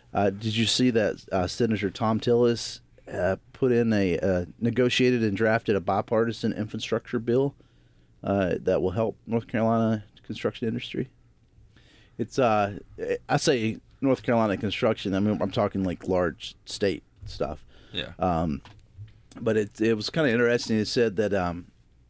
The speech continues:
Speaker 1: basically, it, this bill, uh, if it go, I guess it's going through or it has gone through, um,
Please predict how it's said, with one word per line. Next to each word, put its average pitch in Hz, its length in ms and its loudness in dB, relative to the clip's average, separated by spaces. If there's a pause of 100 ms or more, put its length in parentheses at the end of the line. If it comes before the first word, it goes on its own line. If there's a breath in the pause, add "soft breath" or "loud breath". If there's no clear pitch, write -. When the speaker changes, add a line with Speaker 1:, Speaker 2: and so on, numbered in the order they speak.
(140)
Speaker 1:
basically, 131 800 2
it, - 280 -8 (420)
this 127 360 -2
bill, 127 600 2 (540 soft breath)
uh, 98 180 2
if 101 200 0
it 101 40 0
go, 113 200 0 (260)
I 71 120 0
guess 107 220 -2
it's 98 260 -4
going 110 340 0
through 104 260 0
or 95 80 2
it 90 80 -2
has 107 220 0
gone 95 200 0
through, 90 260 -2 (420 loud breath)
um, 85 420 -6